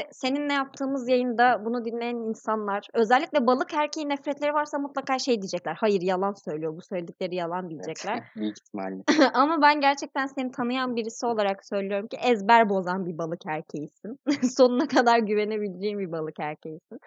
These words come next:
Speaker 1: O yüzden zaten seni bu yayına aldım. Az önce de söylemiştim. Bunu şuraya bağlayacağım. Gerçekten bir insanın burcu ne olursa olsun, hadi diyelim yine astrolojiden cevap almaya çalışacağız. Birincisi, harita bir bütündür.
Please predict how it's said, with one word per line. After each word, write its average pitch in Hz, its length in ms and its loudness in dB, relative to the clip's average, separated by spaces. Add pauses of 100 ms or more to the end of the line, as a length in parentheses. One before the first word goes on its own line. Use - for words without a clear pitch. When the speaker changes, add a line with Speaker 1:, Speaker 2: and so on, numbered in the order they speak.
(280)
Speaker 1:
O 269 140 6
yüzden 208 300 2
zaten 165 420 -6
seni 165 260 -10
bu 165 40 -10
yayına 160 380 -6
aldım. 165 220 -8
Az 175 140 -10
önce 160 280 -8
de 139 80 -8
söylemiştim. 156 680 -12 (500)
Bunu 320 200 2
şuraya 302 440 2
bağlayacağım. 185 680 -2 (340)
Gerçekten 302 800 -2
bir 269 60 -6
insanın 277 520 -6
burcu 254 300 -6
ne 254 60 -6
olursa 202 480 -6
olsun, 165 400 -8 (440)
hadi 330 220 -4
diyelim 339 300 -2
yine 320 200 -2
astrolojiden 262 840 -2
cevap 190 360 -2
almaya 160 300 -6
çalışacağız. 180 760 -10 (120)
Birincisi, 320 540 -6
harita 269 580 -2
bir 247 200 -2
bütündür. 196 640 -6